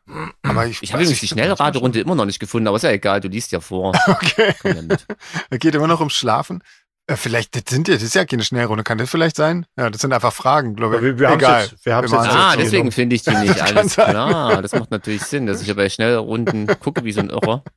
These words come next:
Speaker 1: <laughs> Genau, ich glaub, das ist, gerade sind wir auf Seite fünf.
Speaker 2: Ah.
Speaker 1: Ähm, ja.
Speaker 2: Ah, ne, das kann ja nicht sein dann.
Speaker 1: Okay.
Speaker 2: Okay.
Speaker 1: Nee, dann ist es
Speaker 2: Hm.
Speaker 1: ja keine Schnellrunde. Scheiße, wir machen das trotzdem als, als schnelle, langsame
Speaker 2: Ja.
Speaker 1: Runde. Äh, immer, geht immer noch ums Schlafen. Fenster auf oder Fenster zu?
Speaker 3: Also ich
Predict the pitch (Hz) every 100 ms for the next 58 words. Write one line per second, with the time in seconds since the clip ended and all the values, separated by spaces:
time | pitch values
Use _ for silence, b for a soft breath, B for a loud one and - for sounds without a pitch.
0 | - - 151 - 202 - 214 - - 160
1 | - 139 143 123 B B - 135 151 151
2 | 151 - 143 139 - 151 135 113 120 95
3 | 92 _ _ 131 127 120 110 151 _ 135
4 | 113 101 117 156 147 123 104 104 - 110
5 | 101 90 82 90 87 85 85 85 131 117
6 | 147 143 143 - 107 123 139 113 123 123
7 | 104 120 123 131 120 151 131 - 131 151
8 | 139 117 - - - 127 117 - - -
9 | 120 117 110 120 127 87 92 104 113 120
10 | 120 101 - - 131 135 151 156 143 151
11 | 170 170 165 - 151 147 131 - 131 -
12 | 131 135 165 156 143 139 135 135 - 135
13 | 101 95 _ 87 - - 110 143